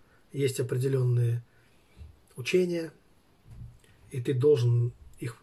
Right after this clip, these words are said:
им, этим учениям послушаться, ты должен их принять, не зная сам, внутри себя, не имея никакого внутреннего свидетельства, является ли это волей Божьей для тебя,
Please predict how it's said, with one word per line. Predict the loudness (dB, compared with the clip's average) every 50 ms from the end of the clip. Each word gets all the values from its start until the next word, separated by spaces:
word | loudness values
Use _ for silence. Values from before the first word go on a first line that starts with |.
| -20 _ _ _ _ -6
им, | -4 -2 -2
этим | -2 -4 -2 -4
учениям | -4 -4 -4 -4 -2 -4 -4
послушаться, | -4 -6 -10 -12 -16 -14 -10 -10 -10 -10 -12 -14
ты | -14 -10 -4
должен | -2 -2 0 0 0 0
их | -2 -2
принять, | -2 -2 -2 -2 -2 -4 -6 -8 -10 -16 _ _ _ _ _ _ -20 -20 -20 _ _ _ _ _ _
не | 0 0 0
зная | 0 0 -2 -2 -2 -2 -4 -4 -6
сам, | -6 -6 -8 -6 -8 -8 -8 -12 _ _ _ -8
внутри | -4 -4 -4 -2 0 0 0 0
себя, | 0 -2 -8 -6 -6 -6 -6 -8 -10 -16 _ _
не | -8 -6 -4 -2
имея | -2 0 0 0 2
никакого | 2 0 0 0 0 0 0
внутреннего | 0 -2 -4 -4 -4 -4 -2 0 0 -2
свидетельства, | -2 -4 -4 -2 -2 -2 -2 -4 -8 -10 -10 -12 -12 -12 -14 _ _ _ _ -20 -20 -20 _ _ _ _ _ _ _ _ _ _
является | -6 -2 0 2 2 2 2 2 0 -2 -4 -4 -2
ли | -2 0
это | 0 -2 -2 -4 -6
волей | -6 -2 -2 0 0 0
Божьей | 0 0 -2 -2 -2 -2 -4
для | -4 -4 -6
тебя, | -6 -6 -6 -6 -6 -6 -8 -10